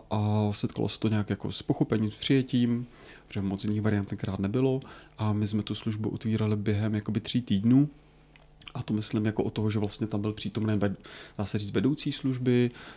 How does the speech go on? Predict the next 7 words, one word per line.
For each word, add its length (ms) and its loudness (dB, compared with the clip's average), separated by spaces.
nula 260 4
pracovníků 540 0
personálu 760 2
a 40 0
nebyla 340 2
žádná 340 2
stavba. 460 -4